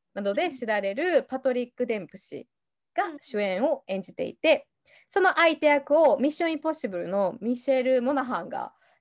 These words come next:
Speaker 1: 演じているんです。
Speaker 2: あ、私多分その映画見たかも。タイトルが、あの、邦題は近距離恋愛だけど、海外のタイトルがメイド・オブ・オーナーみたいなタイ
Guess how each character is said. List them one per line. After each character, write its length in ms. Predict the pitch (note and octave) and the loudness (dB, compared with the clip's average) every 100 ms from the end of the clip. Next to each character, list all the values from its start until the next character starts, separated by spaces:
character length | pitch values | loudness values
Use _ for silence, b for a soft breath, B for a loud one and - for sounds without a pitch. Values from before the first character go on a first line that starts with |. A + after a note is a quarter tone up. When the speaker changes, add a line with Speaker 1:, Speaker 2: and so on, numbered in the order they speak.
| _ | _
Speaker 1:
演 160 | G3+ G3+ | -6 -6
じ 120 | F#3 | -6
て 140 | F#3 | -4
い 40 | F3 | -4
る 100 | D3+ | -4
ん 20 | |
で 100 | - | -16
す。 140 | - _ _ _ _ b b b | -20 _ _ _ _ b b b
Speaker 2:
あ、 160 | F#4 B B B - | -2 B B B -8
私 240 | C#4 G#4+ C#5+ | -2 2 2
多 160 | C#5+ D#5 | 4 2
分 180 | A#4 - | 2 -4
そ 160 | C#4 | -2
の 160 | D4+ G#4+ | 0 2
映 40 | A#4+ | 0
画 100 | A#4 | -2
見 180 | F#4 G#4 | -2 0
た 120 | C5+ | 0
か 100 | - | 0
も。 160 | A3+ G3 | -2 -2
タ 140 | - E4+ | 4 4
イ 120 | - | 6
ト 100 | C4+ | 2
ル 80 | A3 | 2
が、 420 | G3+ G#3 F#3+ - _ _ _ _ | 2 4 2 -2 _ _ _ _
あ 120 | C4+ | -4
の、 140 | A#3+ A3+ | -2 -4
邦 80 | - | -8
題 100 | C#4+ | -2
は 680 | A4 B4+ B4+ A#4+ A#4 A4 - | 4 4 4 2 0 -2 -6
近 240 | G#4 G4+ | -6 -2
距 80 | G#4 | 0
離 100 | G4 | 0
恋 180 | F#4+ E4 | 0 0
愛 120 | G#3+ | -2
だ 80 | G#3 | -2
け 140 | G3+ | -6
ど、 340 | G3 F#3+ F#3 - | -4 -2 -4 -6
海 180 | - B4 | -2 0
外 140 | D4+ | 0
の 80 | G#3 | 0
タ 120 | A#3+ | -4
イ 60 | A3 | -4
ト 80 | G3 | -6
ル 80 | |
が 80 | F3+ | -8
メ 260 | F#3+ D4 G#4 | -2 0 4
イ 40 | |
ド・ 180 | G#4+ A4+ | 4 2
オ 20 | |
ブ・ 100 | G#4 | 2
オ 140 | G4+ G#4 | 2 2
ー 20 | |
ナ 160 | B3 G#3 | 0 -2
ー 20 | |
み 140 | G3+ | -4
た 120 | G3 G3 | -6 -6
い 60 | |
な 160 | F#3 F3+ | -6 -8
タ 140 | A3+ | -4
イ 120 | F#3 | -4